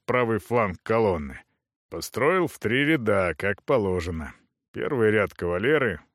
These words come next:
второй ряд оруженосцы и послуживые, в третий ряд поставил всех молодых и с плохим доспехом. Колонна горцев сразу замялась, остановилась. "Это я еще видел", —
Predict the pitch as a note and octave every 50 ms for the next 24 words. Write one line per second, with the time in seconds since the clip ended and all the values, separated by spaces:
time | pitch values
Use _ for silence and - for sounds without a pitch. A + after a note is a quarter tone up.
0 | _ _ _ _ - F#2 F#2 A2 A#2+ B2+ B2 A2+ A#2 A#2+ A2+ - A2 G#2 G#2 G#2+
1 | G#2 G#2+ A#2 B2 C3 B2+ A2 - - - G2+ G2 F2 - F2+ - - G2 F#2+ F#2+
2 | A2+ D3 D3+ C3 A2+ G2 E2+ - _ _ _ _ _ _ _ _ _ _ - G#2
3 | C3+ F#3 F3 - C#3+ A#2 A#2+ C3+ C3+ - _ - F#2+ F2+ - - - C3+ C3 C3+
4 | C3 A2 G2 - - - C3+ B2+ - - A2+ A2 A2+ A2 G#2+ A2+ C#3 C#3 - -
5 | A2 A2 - - - A2 G2+ - - A#2+ A2+ G#2+ G2+ G#2 F#2+ - - - E2+ D#2+
6 | D#2 - E2+ D2+ C2+ - _ _ _ _ _ _ _ _ _ _ _ _ _ _
7 | - - G2+ A2 B2+ C3 B2+ A#2+ A#2 A#2 A#2 A2 B2+ C3 A#2 - - G2+ F2+ -
8 | - - A#2 A2 B2 A#2+ A2+ A#2 A2+ G#2+ A2+ A2+ A2+ B2 C3+ C3+ A2+ E2 C2+ -
9 | - - - _ _ _ _ _ _ - F#2+ F2 - - - G2 G2 G#2 G#2 G2+
10 | F#2 D2+ C2+ - - - - _ _ _ _ _ _ _ _ _ _ _ _ _
11 | _ _ _ _ - A2 A2 G#2+ - - C3 B2+ C3 C#3 C3 B2+ A#2 - - -
12 | C#3 C#3 B2+ A#2+ A#2+ C3+ C3 G2+ - D#2 C#2+ -